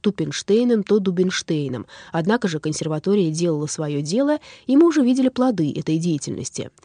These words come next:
Скоро обнаружилось, что публика пошла к консерватории, пользовавшейся поддержкой и влиятельных лиц, и богатых меценатов. У Кучки ни тех, ни других не было, а их отрицание всего старого и их исключительность, стремление выработать свой собственный новый стиль,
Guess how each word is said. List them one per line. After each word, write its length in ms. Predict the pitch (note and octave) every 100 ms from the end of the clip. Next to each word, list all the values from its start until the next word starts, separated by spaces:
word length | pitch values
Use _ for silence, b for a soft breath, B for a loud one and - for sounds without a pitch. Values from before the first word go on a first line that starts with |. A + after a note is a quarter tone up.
| B B B
Скоро 260 | - C#4+ F4
обнаружилось, 480 | D#4 C#4+ C#4 C#4+ C4+
что 160 | -
публика 500 | F#3 G#3+ B3+ - B3
пошла 500 | A#3 F#3+ - F3+ G#3+ -
к 0 |
консерватории, 880 | A3+ G#3 B3 B3+ C4+ F3 D3 C3+ B2+
пользовавшейся 760 | F3+ E3+ D#3 D#3 - D#3+ D#3
поддержкой 600 | D#3+ D#3 D3+ A#3 - D#3
и 160 | C#3+ D#3
влиятельных 640 | D#3 D#3+ E3+ E3 D3+ C#3+
лиц, 280 | E3 A3+ -
и 40 |
богатых 420 | D#3 D3+ D#3+ E3+ -
меценатов. 720 | F#3 A3+ A3 D3 - - - B B
У 120 | F3+
Кучки 280 | - C4+ -
ни 120 | D3+
тех, 200 | D3 A3+
ни 60 | F#3
других 400 | D3+ C#3+ G3 -
не 220 | F3 C#3+
было, 280 | C3+ C3 B2
а 120 | D3+
их 180 | - E3
отрицание 540 | D#3+ E3 D#3 F3+ D3+
всего 240 | - D#3 D#3
старого 400 | - A#3+ G3+ C#3+
и 160 | -
их 140 | D#3+ D#3
исключительность, 760 | - D#3+ D3+ B3 - D3 C#3
стремление 480 | - E3+ D#3 D3 D3+
выработать 380 | E3 D3 D3 -
свой 180 | - D#3+
собственный 540 | - E3 - D3 D3+
новый 260 | D#3 D3 C3+
стиль, 360 | - C4+ C#4+